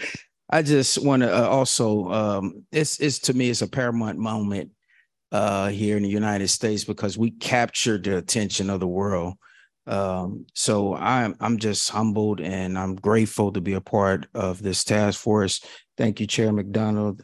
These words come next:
uh, Vice Chair Tanisha Hollins, um, this, to this advisory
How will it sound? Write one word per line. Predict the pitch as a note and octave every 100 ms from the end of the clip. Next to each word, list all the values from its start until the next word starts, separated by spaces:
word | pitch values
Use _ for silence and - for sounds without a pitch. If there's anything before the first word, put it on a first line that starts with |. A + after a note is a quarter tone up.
| -
uh, | G#2+ G#2
Vice | G#2 G#2+ G#2+ -
Chair | A#2 G#2
Tanisha | G2 - G#2 A2 - A#2+
Hollins, | A2+ B2 A#2+ A2+ -
um, | F2+ G#2 G2 G2 G#2 - _ -
this, | G#2+
to | - -
this | A2 G#2+ G#2 -
advisory | F#2+ F#2+ A#2 A2+ A2+ A2 A2+ A2